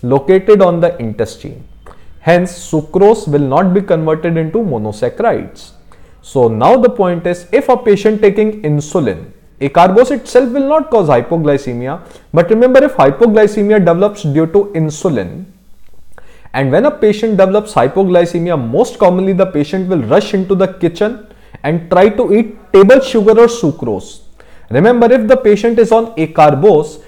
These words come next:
table sugar will not be converted into glucose and fructose, and these monosaccharides will not be absorbed. Hence remember, sucrose, which is a disaccharide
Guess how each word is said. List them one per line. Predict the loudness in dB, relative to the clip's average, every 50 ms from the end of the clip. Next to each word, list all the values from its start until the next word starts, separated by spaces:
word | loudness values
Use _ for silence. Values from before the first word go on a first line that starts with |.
| -20 -20 -20 _ _
table | 2 2 4 6 6 4
sugar | 4 2 0 0 2 2 2 2
will | 2 0 -2
not | -2 0 2 2 0 0 0
be | -4 -2
converted | 0 0 0 2 2 2 2 2 2 2
into | 2 2 0 0 0
glucose | 0 2 0 0 0 0 0 0 -2 -6 -12 -14 -8 -6
and | -6 -6 -4
fructose, | -2 -4 -4 -4 -4 -2 -2 -2 -2 -4 -10 -20 -20 -20 -20 -20 -20 -16 -10 -6
and | -4 -4 -2
these | 0 0 -2 -2 -2
monosaccharides | -4 -4 -2 -2 -2 -2 -2 -2 -2 0 0 0 0 0 0 -4 -4
will | -4
not | -2 -2 -2 -2 -4 -4 -2
be | -2 -2
absorbed. | -2 -2 -2 -2 0 0 0 -2 -4 -8 -18 -20 _ -20 -20 -20 -20 -20 -20 -20 -16 -10
Hence | -6 -6 -4 -6 -6 -6 -6
remember, | -6 -6 -6 -6 -8 -10 -12 -14 -16 -18 -20 -20 -20 -20 -20 -20 -20 -20 -20 -20 -20 -20 -20 -20 -20 -20 -20 _ _ _ _ _ _ _ _ _
sucrose, | -20 -18 -6 -2 -2 -2 -2 0 2 2 4 4 2 2 -2 -8 -8
which | -6 -6 -6 -4 -2
is | 0 2
a | 2 2
disaccharide | 2 0 2 2 2 0 0 -2 -4 -4 -4 -2 -2 -2 -2 -2 -4 -8 -12